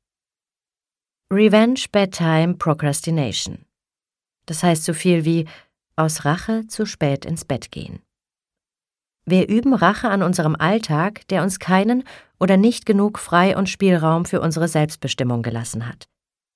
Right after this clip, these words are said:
Den lieben langen Tag waren wir fremdbestimmt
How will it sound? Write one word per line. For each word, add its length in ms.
Den 120
lieben 360
langen 320
Tag 380
waren 300
wir 120
fremdbestimmt 800